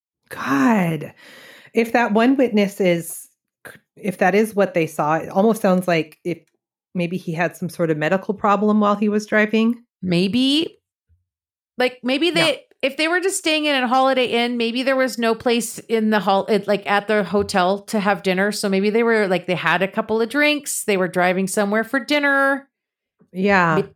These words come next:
Speaker 2: maybe Charles had some kind of medical emergency behind the wheel, and they drove off the road and into,
Speaker 1: Ugh.
Speaker 2: into a body of water. And they're,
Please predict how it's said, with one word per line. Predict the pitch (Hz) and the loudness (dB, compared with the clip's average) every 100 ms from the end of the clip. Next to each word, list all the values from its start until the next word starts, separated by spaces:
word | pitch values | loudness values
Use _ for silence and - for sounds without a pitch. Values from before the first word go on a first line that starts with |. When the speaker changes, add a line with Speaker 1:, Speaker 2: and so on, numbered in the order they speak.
| _ - | _ -4
Speaker 2:
maybe | 190 190 220 | -2 0 -4
Charles | - 240 240 240 233 | 0 2 2 2 -2
had | - 233 233 233 240 233 - | -2 0 2 2 2 -2 -8
some | - 214 | -8 -6
kind | 226 233 | -4 -2
of | |
medical | 233 226 233 254 | 0 -2 -2 -2
emergency | 233 233 233 247 | -2 -2 -4 -2
behind | 220 196 196 | -2 0 0
the | 190 | 0
wheel, | 190 226 233 226 220 - | 0 2 4 4 0 0
and | 190 180 | -2 0
they | 185 180 | -2 -2
drove | 190 190 185 | 0 0 2
off | 190 180 | 0 0
the | 196 | -4
road | 175 170 170 170 | 0 2 2 0
and | 165 | -4
into, | - 170 165 170 269 | -4 -6 -4 -2 2
Speaker 1:
Ugh. | 262 262 240 233 - - - - - - - _ _ - | 2 2 0 -4 -12 -14 -16 -16 -18 -20 -20 _ _ -6
Speaker 2:
into | 185 175 202 | -4 0 0
a | 175 | 2
body | 160 170 170 165 | 2 2 2 0
of | 156 | 0
water. | 160 151 156 165 | 0 0 0 0
And | 180 | 0
they're, | 190 311 | 0 -2